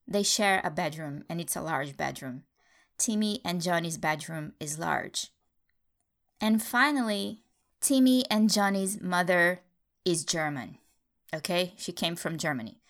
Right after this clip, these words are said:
So Timmy and Johnny's mother is German. All right, so these are my examples for today. I just wanted to go over these two ways of using the possessive case,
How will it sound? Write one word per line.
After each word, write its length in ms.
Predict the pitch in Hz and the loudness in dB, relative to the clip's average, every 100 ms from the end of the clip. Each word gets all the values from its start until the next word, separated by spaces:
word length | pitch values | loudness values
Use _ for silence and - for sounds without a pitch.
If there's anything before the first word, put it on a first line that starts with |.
| - - - | -20 -20 -12
So 320 | - 220 196 | -2 2 4
Timmy 480 | 190 - 247 233 240 | 2 2 2 2 0
and 160 | 214 202 | 0 0
Johnny's 380 | 190 180 175 180 | 0 0 0 -2
mother 500 | 170 165 160 156 - _ _ - | 0 2 0 0 -4 _ _ -6
is 200 | 175 170 | -4 -4
German. 420 | - 170 147 - _ _ _ _ _ _ _ _ _ _ | 0 0 0 -10 _ _ _ _ _ _ _ _ _ _
All 100 | 277 | 4
right, 320 | 294 220 196 - | 6 6 4 0
so 160 | 208 | 0
these 300 | 185 233 269 | 0 0 4
are 100 | 269 | 4
my 180 | 247 226 | 6 4
examples 520 | 208 185 185 175 175 | 2 2 0 0 -2
for 120 | 170 | -4
today. 440 | 165 160 156 147 - | -4 -4 -2 -2 0
I 100 | 170 | -2
just 280 | 175 196 - | 0 0 0
wanted 240 | 247 262 | 0 0
to 100 | 262 | -2
go 240 | 226 226 - | -4 -4 -2
over 400 | 185 180 180 175 | -2 0 -2 -2
these 440 | 175 175 170 - | -2 -4 -2 -2
two 440 | - - 175 175 180 | -2 -4 -2 -2 -4
ways 540 | - 170 185 254 185 - | -4 2 2 4 0 -2
of 140 | 156 | -6
using 320 | 170 170 170 | -6 -6 -6
the 80 | 160 | -10
possessive 480 | 175 226 240 247 - | -4 2 2 2 -6
case, 420 | - 175 160 170 | -8 -4 -4 -4